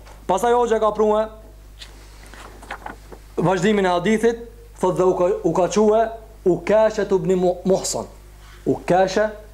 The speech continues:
ibn Muhsan, një sahabi pe-, sahabi të pejgamberit sallallahu alaihi wasallam, tha,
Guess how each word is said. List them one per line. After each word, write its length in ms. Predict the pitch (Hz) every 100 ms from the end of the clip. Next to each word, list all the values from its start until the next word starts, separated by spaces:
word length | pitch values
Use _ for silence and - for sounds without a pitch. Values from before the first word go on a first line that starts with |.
| - -
ibn 260 | 156 170 190 185 - -
Muhsan, 460 | 139 160 - - 107 - -
një 100 | 147
sahabi 420 | 151 143 139 165
pe-, 220 | 143 147 - -
sahabi 320 | - 143 143 160
të 60 | 139
pejgamberit 420 | 139 139 151 143
sallallahu 420 | 139 135 139 139
alaihi 100 | 135
wasallam, 300 | 127 160 185 180 - - -
tha, 140 | 185